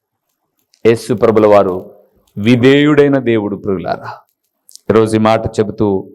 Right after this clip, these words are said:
ముగిస్తూ ఉన్నాను. దేవుని ఎదుట నేర్చుకునే మనస్సు ఉండాలి, నేర్పించమని ప్రార్థించే బుద్ధి ఉండాలి. మూడవది, నేర్చుకునే వారికి ఏముండాలి? విధేయత ఉండాలి.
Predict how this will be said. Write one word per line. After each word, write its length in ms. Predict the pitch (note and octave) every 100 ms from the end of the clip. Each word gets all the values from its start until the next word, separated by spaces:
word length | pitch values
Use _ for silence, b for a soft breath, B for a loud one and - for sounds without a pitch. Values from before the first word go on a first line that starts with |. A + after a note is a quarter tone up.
| -
ముగిస్తూ 500 | G2 G#2 - - G#2
ఉన్నాను. 600 | G2 F#2+ F#2 F2 - - b b b b b
దేవుని 440 | G2 A#2+ D3+ D#3 C3+
ఎదుట 260 | A2+ - G#2 F#2+ G2+
నేర్చుకునే 600 | G2+ A#2+ B2 - - A2 G#2+
మనస్సు 480 | G2 G2+ G#2 -
ఉండాలి, 600 | G#2 G2+ G2 G2+ G2 - - _ _ _ _ _ _ _ G#2
నేర్పించమని 880 | A#2+ C#3 C#3+ D3 D#3+ D3 D3+ C3
ప్రార్థించే 720 | G2+ A2 G#2+ - A2+ G#2 - G#2
బుద్ధి 340 | F#2+ G2 G2+
ఉండాలి. 760 | B2 G#2+ G2 G2 F#2+ F2+ - - _ _ _ _
మూడవది, 680 | G#2 A2+ A2 G#2+ G2 F#2 D2+ _ _ _ _ _
నేర్చుకునే 580 | G2+ A#2 C3 B2+ - A#2+
వారికి 340 | A2 G#2+ G#2 A2+
ఏముండాలి? 680 | A#2+ A#2+ B2+ C3+ E3+ G3 - - _ _ _ _ _
విధేయత 640 | F2+ F#2+ G2 G2+ G#2 G#2 G2+
ఉండాలి. 460 | F#2 F2 - -